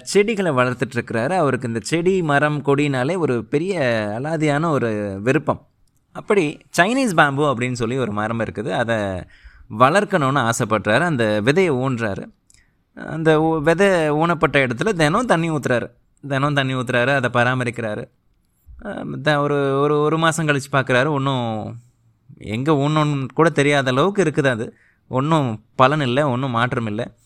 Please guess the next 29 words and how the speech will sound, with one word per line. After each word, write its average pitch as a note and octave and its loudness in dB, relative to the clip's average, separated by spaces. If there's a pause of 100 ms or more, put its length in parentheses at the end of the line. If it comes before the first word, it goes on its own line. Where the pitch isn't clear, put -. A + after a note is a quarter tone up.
(220)
மறுபடியும் D3+ 4
தண்ணி C#3 0
ஊத்துறாரு, A#2+ -2
ஒரு D3 4
வருடம் D#3 2
கடந்து B2 0
போகுது, A2+ -4
ஒண்ணும் D3 0
மாற்றம் C3 0
இல்ல, G#2+ -8 (100)
அந்த A#2+ 0
இடம் C#3 4
அப்படியே C3+ 2
தான் C#3 -2
இருக்குது. A2+ -6
அந்த B2 -6
செடி B2+ 0
கொஞ்சம் B2 -4
கூட D#3+ 2
முளைச்சு C3+ -2
வந்த A#2+ -2
மாதிரி A#2+ -2
தெரியல. G#2+ -4 (640)
ரெண்டு E3+ 4
வருடம் D#3+ 2
கிடக்குது, B2 -2
மூன்று D#3+ 0
வருடம் C#3+ 0
கிடக்குது, A#2 -4